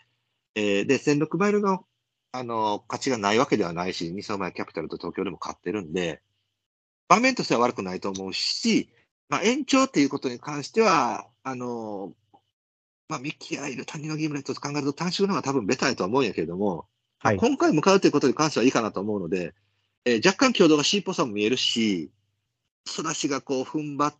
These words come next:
Speaker 1: たところにこう、ダダッと体力、スピード、勢いっていうので、なんとかさせるってなったら、枠的に見てこれが一番良いかなというふうに思ったので、最初のロータスと並んで、悩んだんやけども、こっちを本命にしましたっ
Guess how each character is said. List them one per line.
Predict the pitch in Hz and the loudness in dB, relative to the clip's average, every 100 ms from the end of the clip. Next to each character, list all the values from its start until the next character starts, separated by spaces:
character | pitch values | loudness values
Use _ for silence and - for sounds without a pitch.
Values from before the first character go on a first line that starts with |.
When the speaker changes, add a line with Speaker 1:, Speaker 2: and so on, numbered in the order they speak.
| _ | _
Speaker 1:
た | 120 | -6
と | 143 | -2
こ | 156 | 0
ろ | 151 | 0
に | 156 | -2
こ | 156 147 | 0 0
う、 | 131 - _ | 0 -6 _
ダ | 139 | -4
ダ | 131 | -4
ッ | - _ | -6 _
と | 139 - _ _ _ _ _ _ _ _ _ _ _ _ | -2 -2 _ _ _ _ _ _ _ _ _ _ _ _
体 | - 135 | -4 -2
力、 | 131 - 120 95 _ _ - | -4 -2 -4 -4 _ _ -14
ス | - | -2
ピ | 127 123 | 0 2
ー | |
ド、 | 131 113 _ - | 2 0 _ -8
勢 | - 151 | 0 4
い | 135 90 | 4 4
っ | |
て | - | -2
い | 127 | 0
う | 135 | 2
の | 147 | 2
で、 | 156 156 | 2 2
な | 117 156 | 4 2
ん | 208 | 2
と | 220 | 2
か | 190 | 2
さ | - 196 | 4 4
せ | 247 | 4
る | 269 | 2
っ | |
て | _ 190 | _ 0
な | 180 | 0
っ | - - | -6 -2
た | 196 | 2
ら、 | 196 - _ _ _ _ _ _ | 2 0 _ _ _ _ _ _
枠 | 143 - | -4 -4
的 | 165 151 | -8 -4
に | 151 | -4
見 | 143 | -4
て | 135 | -8
こ | - 135 | -6 -4
れ | |
が | 120 117 | -2 -4
一 | 113 107 | -4 -6
番 | 101 98 _ _ _ _ _ | -6 -8 _ _ _ _ _
良 | 113 104 | -6 -6
い | |
か | - | -8
な | 87 87 | -10 -10
と | - - _ _ - | -12 -20 _ _ -6
い | 98 | -4
う | 92 | -4
ふ | |
う | 92 | -6
に | 87 - | -8 -10
思 | 101 90 | -8 -8
っ | |
た | - | -8
の | 82 85 | -2 4
で、 | 98 76 _ _ _ _ _ _ - | 4 2 _ _ _ _ _ _ -6
最 | 113 | -4
初 | 110 | 0
の | 110 | 2
ロ | 170 | 4
ー | |
タ | |
ス | 98 | 2
と | 92 | -2
並 | 107 107 | 0 0
ん | 85 | -4
で、 | |
悩 | 87 | -2
ん | |
だ | 117 101 | -2 -2
ん | |
や | 85 | -4
け | 82 | -8
ど | 76 | -10
も、 | 78 | -8
こ | 98 | -6
っ | |
ち | - | -2
を | - | -2
本 | 92 | -2
命 | 82 | -6
に | 76 | -10
し | 78 | -12
ま | 73 | -14
し | |
た | |
っ | - | -16